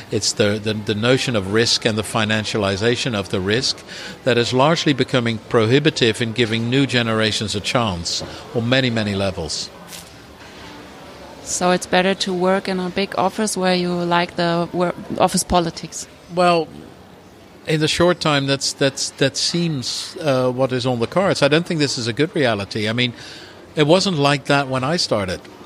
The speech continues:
Speaker 1: I mean, at the end of the eighties and early nineties, many young practices came in, they did it, they, they got a, they got a break, and then they had experience, and then they grew, and they're, they're renowned practices today.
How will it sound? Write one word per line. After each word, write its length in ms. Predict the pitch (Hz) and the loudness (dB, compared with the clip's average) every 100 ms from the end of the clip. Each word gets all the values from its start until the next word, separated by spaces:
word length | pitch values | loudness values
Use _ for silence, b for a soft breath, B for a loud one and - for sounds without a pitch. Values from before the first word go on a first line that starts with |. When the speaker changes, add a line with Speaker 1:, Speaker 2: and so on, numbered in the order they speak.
| - - 131 | -20 -6 -2
Speaker 1:
I 40 | |
mean, 120 | 135 | -2
at 80 | 131 | 0
the 100 | 135 | 0
end 120 | 135 | 0
of 60 | 135 | 0
the 140 | 131 | 2
eighties 280 | 127 131 127 | 2 2 -4
and 100 | 131 127 | -4 -2
early 180 | 123 | -2
nineties, 380 | 120 123 123 117 | -2 -4 -2 -4
many 300 | 120 139 156 | 0 0 0
young 280 | 143 131 127 | 0 0 -2
practices 960 | - 123 - 127 - 104 101 - - - B B B B B B | 0 -2 0 -4 -2 -2 0 -2 -2 -6 B B B B B B
came 340 | - 135 131 135 | 0 2 4 4
in, 340 | 147 135 139 | 2 0 -6
they 180 | 123 127 | 0 2
did 220 | 127 151 | 6 6
it, 320 | 120 135 - - | 6 2 -2 -4
they, 220 | 123 120 | -2 -2
they 200 | 120 123 | -2 -4
got 240 | 120 127 | -2 -2
a, 20 | 120 | -2
they 300 | 135 127 123 | -4 -2 2
got 120 | 123 | 0
a 40 | |
break, 480 | 113 151 135 - - | 4 4 4 -2 -12
and 220 | - 131 | -8 -4
then 120 | 123 123 | -4 -2
they 120 | 123 | -2
had 100 | 143 | -2
experience, 420 | - 131 120 117 | -2 -4 -2 -2
and 140 | 127 | -2
then 120 | 127 117 | -2 -2
they 100 | 117 | 0
grew, 260 | 135 135 | 2 4
and 100 | 120 | 4
they're, 160 | 123 123 | 4 4
they're 200 | 123 123 | 4 2
renowned 440 | 123 127 135 131 | 2 2 2 0
practices 600 | - 127 - - 117 - | 0 -2 -2 -2 -2 -2
today. 500 | - 98 147 113 101 | -6 2 4 4 2